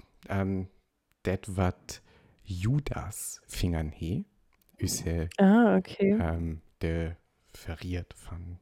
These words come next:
Speaker 1: be Jesus dir Margaret he. Irgendwie
Speaker 2: Mhm.
Speaker 1: so was, also, ich, der, das ist über Arkefall auch so ein symbolisches Tal. An
Speaker 2: Mhm.
Speaker 1: pa-, passet ja irgendwie alles und wenn, wenn am dir am Tink, das, äh, das ihn so ein grad Musikfirma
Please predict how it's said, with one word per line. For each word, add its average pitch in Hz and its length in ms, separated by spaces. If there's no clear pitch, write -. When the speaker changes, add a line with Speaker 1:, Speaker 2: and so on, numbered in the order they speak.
Speaker 1:
be 87 80
Jesus 90 440
dir 98 200
Margaret 101 360
he. 131 240
Irgendwie 160 240
Speaker 2:
Mhm. - 20
Speaker 1:
so 214 160
was, 226 140
also, 101 200
ich, 101 220
der, 107 360
das - 220
ist - 80
über 110 140
Arkefall 107 440
auch - 160
so - 140
ein 92 80
symbolisches 90 640
Tal. 87 400
An - 300
Speaker 2:
Mhm. 240 340
Speaker 1:
pa-, 262 280
passet 123 500
ja 113 80
irgendwie 110 360
alles 98 440
und 92 140
wenn, 98 140
wenn 107 140
am 104 140
dir 107 160
am 101 120
Tink, 107 280
das, - 320
äh, 90 360
das 95 120
ihn 101 340
so - 140
ein 95 80
grad - 260
Musikfirma 98 1120